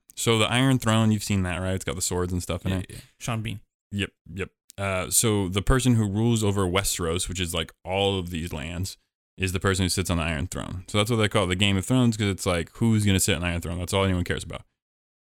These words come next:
Speaker 1: In the actual Game of Thrones, it, it never really is a fight for who's gonna sit on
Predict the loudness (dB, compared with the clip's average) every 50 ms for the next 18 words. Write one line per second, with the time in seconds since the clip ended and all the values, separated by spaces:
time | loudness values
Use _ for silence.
0 | _ _ _ _ _ _ _ _ 0 2 2 2 2 0 -2 -2 -2 0 0 0
1 | 2 4 4 2 2 2 2 2 4 4 2 2 0 -4 -10 _ _ _ _ _
2 | _ _ _ _ _ _ _ _ _ -16 -16 -16 -16 -18 -20 -20 -20 -16 -10 -6
3 | -4 -4 -2 0 2 4 4 4 4 4 2 2 0 0 0 -2 -2 0 2 2
4 | 4 4 4 4 4 4 4 4 2 2 0 0 0 -2 -4 -8 _ _ -12 -10
5 | -8 -6 -4 0 2 2 2 2 0 -2 -4 -4 0 2 2 2 4 4 4 4
6 | 4 2 0 0 2 2 2 4 4 4 4 2 0